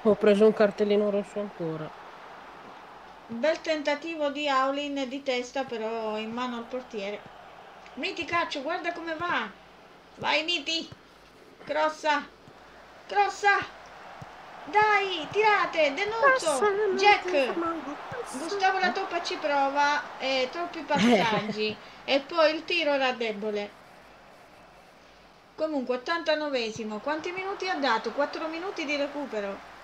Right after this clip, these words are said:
Speaker 2: Dai, che
Speaker 1: Ma
Speaker 2: ci servono sti
Speaker 1: porca.
Speaker 2: punti. Però la squadra ha reagito, eh, molto bene. Ngoia,
Speaker 1: Bene.
Speaker 2: ma che regali il calcio d'angolo in un momento come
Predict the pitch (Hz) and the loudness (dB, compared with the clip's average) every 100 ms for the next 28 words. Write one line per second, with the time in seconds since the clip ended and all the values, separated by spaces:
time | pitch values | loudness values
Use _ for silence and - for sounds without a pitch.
0 | - - - - - - - - - - | -20 -20 -20 -20 -20 -20 -20 -20 -20 -16
1 | 220 269 233 233 160 156 - 165 165 165 | -2 0 0 -2 -4 -4 0 2 2 0
2 | 160 269 254 262 226 214 220 208 - - | -2 -8 -6 -6 -6 -8 -10 -10 -18 -20
3 | - - - - - - - - - - | -20 -20 -20 -20 -20 -20 -20 -20 -20 -20
4 | - - - - - - - - - - | -20 -20 -20 -20 -20 -20 -20 -20 -20 -20
5 | - - - 294 392 349 285 - 320 285 | -20 -20 -2 0 2 0 -2 0 0 2
6 | 277 262 - 254 254 247 220 214 - 220 | 2 2 0 -2 0 -2 -4 -8 -8 -8
7 | 247 247 240 269 262 233 214 175 - - | -6 -6 -6 -6 -6 -6 -6 -6 -14 -16
8 | - - - - - - - - - - | -14 -16 -16 -16 -16 -16 -16 -16 -16 -16
9 | - - - - - - - - - - | -16 -18 -18 -20 -18 -18 -16 -16 -14 -14
10 | - - 247 254 311 320 349 - 311 285 | -14 -10 -8 0 4 4 6 4 4 -2
11 | 392 381 311 349 311 269 - 269 254 285 | -2 -2 2 4 4 2 4 2 4 0
12 | 269 269 247 247 254 233 220 214 240 269 | 4 4 4 0 0 2 0 0 -2 -2
13 | 269 277 254 262 254 247 | -2 -2 -4 -4 -4 -6